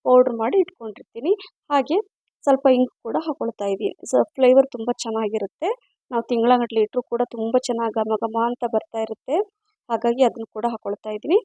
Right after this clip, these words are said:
ರುಚಿಗೆ ತಕ್ಕಷ್ಟು ಉಪ್ಪು ಕೂಡ ಹಾಕೋಬೇಕು. ಈಗ ಇದನ್ನ ಮತ್ತೆ ರುಬ್ಕೊಳ್ಳೋಣ. ಮೊದಲು ನಾನು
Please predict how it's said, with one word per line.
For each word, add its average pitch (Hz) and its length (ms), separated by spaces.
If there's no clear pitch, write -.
ರುಚಿಗೆ 294 340
ತಕ್ಕಷ್ಟು 240 520
ಉಪ್ಪು - 240
ಕೂಡ 220 180
ಹಾಕೋಬೇಕು. 233 560
ಈಗ 294 320
ಇದನ್ನ 233 300
ಮತ್ತೆ 370 400
ರುಬ್ಕೊಳ್ಳೋಣ. 220 560
ಮೊದಲು 233 320
ನಾನು 233 220